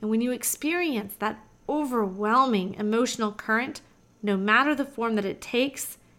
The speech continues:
it does not translate to weakness or unworthiness of love.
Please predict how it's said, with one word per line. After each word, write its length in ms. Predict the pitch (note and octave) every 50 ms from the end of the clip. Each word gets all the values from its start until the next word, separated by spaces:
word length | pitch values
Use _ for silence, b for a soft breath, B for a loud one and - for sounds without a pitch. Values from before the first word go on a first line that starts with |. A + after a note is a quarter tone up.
| b b b
it 100 | b A3
does 200 | G3 A3 G#3 G3+
not 460 | G#3 A#3+ C4+ C#4 - - - - - -
translate 600 | - G#3+ G3+ G3+ G3 F#3+ G#3 F#3+ F#3 - - -
to 100 | - G#3
weakness 600 | A3 A#3+ A3+ - G3+ F#3 E3+ F#3 - - - - b b b b
or 220 | - A3 G#3+ G#3 G3
unworthiness 840 | G3 G3 G3 G3 A3+ B3+ C4 C4 B3 G#3 F#3 F3+ F3 F#3+ - -
of 140 | G3 F3+ F3+
love. 540 | G3 G#3 G#3+ G#3 F#3+ F3 D#3+ A2+ - -